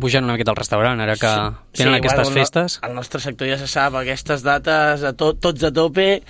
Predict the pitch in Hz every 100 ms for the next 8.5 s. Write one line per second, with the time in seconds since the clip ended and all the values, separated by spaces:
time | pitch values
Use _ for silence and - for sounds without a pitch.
0 | - - 139 139 139 143 156 147 147 165
1 | - 139 139 127 139 156 165 143 135 135
2 | 127 156 147 135 127 127 135 160 143 -
3 | - - 131 139 _ - 110 104 104 131
4 | - 143 135 127 131 139 139 139 131 127
5 | 127 131 139 139 123 - 127 151 - 107
6 | 101 95 101 98 - 127 113 117 107 110
7 | 107 104 104 110 107 - - 107 143 -
8 | 165 156 160 170 190